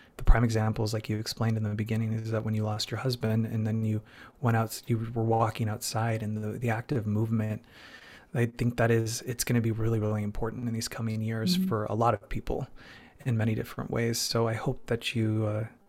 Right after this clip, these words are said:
Speaker 1: connect to movement and allow yourself to, to feel and be present in your body, whatever that is. I'm right there with you. So, so we're all in, we're all in this <laughs> together.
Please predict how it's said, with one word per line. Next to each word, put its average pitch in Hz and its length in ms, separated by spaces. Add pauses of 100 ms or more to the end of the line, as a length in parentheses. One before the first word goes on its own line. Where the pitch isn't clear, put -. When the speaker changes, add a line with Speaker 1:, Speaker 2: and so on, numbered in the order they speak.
(160)
Speaker 1:
connect 120 300
to - 120
movement 110 680 (180)
and 113 240
allow 113 300
yourself 110 520
to, 110 400 (600)
to - 140
feel 113 580 (180)
and 117 120
be 113 80
present 110 360
in 110 120
your 110 80
body, 104 340
whatever 107 340
that 104 140
is. 107 240
I'm 156 140
right 190 180
there 175 140
with 151 240
you. 104 140 (460)
So, 127 340 (140)
so 120 380
we're 117 220
all 139 200
in, 143 160
we're 143 160
all 208 200
in 185 180
this 170 240
<laughs> - 20
together. 139 520